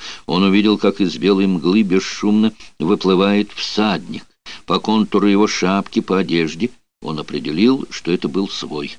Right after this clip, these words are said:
ордынец. Бабиджа узнал сотника. Хасан не спеша слез с седла, расслабил подпругу и, шлепнув лошадь по крутому заду, пустил пастись.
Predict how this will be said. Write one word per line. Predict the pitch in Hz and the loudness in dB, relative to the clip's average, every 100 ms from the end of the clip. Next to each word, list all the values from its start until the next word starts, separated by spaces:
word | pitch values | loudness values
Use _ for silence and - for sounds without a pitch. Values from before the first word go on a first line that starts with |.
| _ | _
ордынец. | - 71 - - 226 - - _ _ _ - - - | -8 -4 -4 -4 -8 -12 -18 _ _ _ -16 -14 -6
Бабиджа | 80 90 78 95 110 110 | -2 0 0 0 0 0
узнал | 104 82 80 95 98 | -2 -2 -2 -2 -2
сотника. | - 82 71 78 - - - _ _ _ - - - | -2 -2 -2 -6 -12 -12 -14 _ _ _ -20 -20 -12
Хасан | 78 - 85 90 85 85 | -8 -6 -2 -2 -2 -4
не | - 87 | -4 -6
спеша | - 82 - 82 | -4 -6 -2 -2
слез | 73 76 73 - | -2 -4 -6 -6
с | - - | -10 -12
седла, | - 71 87 104 | -10 -6 -2 0
расслабил | 92 78 - 78 85 65 | -2 -4 -4 -4 -4 -6
подпругу | - 80 - 107 127 127 - - - | -12 -16 -8 -2 -2 -2 -8 -12 -10
и, | - | -4
шлепнув | 175 - 98 95 - 80 - | -2 0 2 2 0 -6 -2
лошадь | 80 82 - - | -2 -2 -4 -10
по | - | -12
крутому | 60 67 - 69 60 | -12 -10 -10 -10 -8
заду, | - 117 113 - _ _ | -4 -2 -2 -8 _ _
пустил | - - - 76 | -12 -10 -10 -12
пастись. | - 76 - - 78 - | -12 -12 -12 -14 -12 -12